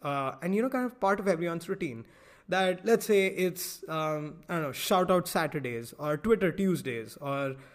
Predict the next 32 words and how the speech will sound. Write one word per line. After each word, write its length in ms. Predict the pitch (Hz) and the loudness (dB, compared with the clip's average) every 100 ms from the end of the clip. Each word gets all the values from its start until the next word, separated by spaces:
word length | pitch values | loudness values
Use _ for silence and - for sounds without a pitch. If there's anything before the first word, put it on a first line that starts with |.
| - _ | -20 _
um, 500 | - 147 143 143 147 - | -4 -2 -2 -2 -6 -8
you 120 | 165 | -4
know, 280 | 165 165 160 | -2 -2 -4
whatever, 440 | 170 165 151 123 113 | -4 0 0 -2 -8
uh, 120 | 139 131 | -8 -2
Facebook 420 | 220 180 151 147 | 2 4 2 -4
Fridays, 580 | 156 123 113 110 - - _ _ _ | -4 -6 -6 -12 -14 -20 _ _ _
something 320 | - 240 247 | -6 0 2
like 180 | 190 139 | 2 0
that. 240 | 127 113 - _ _ - | -4 -6 -12 _ _ -6
Uh, 60 | 180 175 | -6 0
you 80 | |
know, 120 | 202 202 | 0 2
to 100 | 208 | 2
ensure 320 | 208 254 220 | 4 4 4
that 180 | 185 - | 2 2
every 340 | 202 190 220 | 0 0 -2
two 120 | 202 | 0
weeks 380 | 208 180 160 - - | -2 -2 -4 -8 -8
on 240 | 165 160 160 | -4 -4 -2
a 60 | |
Wednesday, 420 | 165 175 165 143 | 0 0 0 -4
the 140 | 135 143 | -4 -2
whole 240 | 208 208 | 2 2
team's 320 | 202 170 165 | 2 -2 -2
gonna 280 | 165 151 151 - - - | -4 -6 -6 -10 -20 -14
kind 140 | - 151 | -6 -6
of 100 | - | -4
announce 500 | 170 165 147 160 156 - | 0 0 2 -2 -4 -8
this 200 | 139 - | -12 -10
big 400 | 147 139 151 147 | -6 -2 -2 -2
news 480 | 185 190 113 - | -2 -2 -4 -12